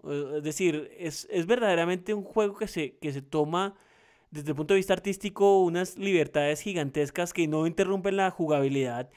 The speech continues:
y que dejan respirar el juego. Esto es un poco de lo que yo necesitaba frente al primero. <clears throat> Y es un poco que el juego re-, re-, o sea, respirar un poco en lo que se refiere a historia y lo que se refiere como a vivir estos, estos escenarios, estas,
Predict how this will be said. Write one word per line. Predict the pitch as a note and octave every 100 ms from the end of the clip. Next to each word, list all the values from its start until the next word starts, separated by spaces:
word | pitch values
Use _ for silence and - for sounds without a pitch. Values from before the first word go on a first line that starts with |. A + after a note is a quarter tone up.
| - - _
y | F#3+
que | E3 F3+
dejan | C#3+ F3+ G3+ A#3
respirar | G#3+ G#3 - D3+ D3
el |
juego. | C#3+ - C#3+ C#3
Esto | -
es | F#3
un | A3+ G#3+
poco | A3+ A3+ A3+ A3
de | F#3+
lo | E3 D#3
que | C#3
yo | C#3
necesitaba | D#3 F#3+ E3 C#3+ B2+ C3+ - _ _ _ _ _ _ E3+
frente | D#3+ F3 D3+
al | B2+
primero. | C#3 A3 F3+ C3 - _
<clears throat> | G#3 A3+ G#3+
Y | D#3+
es | D3+
un | F3
poco | G3 G#3
que | F#3+
el |
juego | C#3+ C#3 D#3+
re-, | G3+ G3 -
re-, | D3+ D#3 D3 -
o | -
sea, | C#3 D3+
respirar | C#3+ D3+ - D#3 D3
un | F3
poco | - G3+ G#3 G3+ - -
en | E3+
lo | D#3+
que | D3
se | C#3
refiere | C3+ C#3+ E3+
a |
historia | F3 - E3 D#3 E3 - _ _ - - _
y | F3+
lo | E3+
que | F3
se | D#3
refiere | D3+ C#3+ D3 D3+
como | D#3+ F#3+ F3+
a | D#3
vivir | C#3 C#3 E3 E3+
estos, | E3+ - F#3+ F#3+ - - -
estos | F3+ - F3+
escenarios, | F#3+ E3 D3 D3 D#3 D#3 D#3+ E3 D#3
estas, | D#3+ - E3 E3 -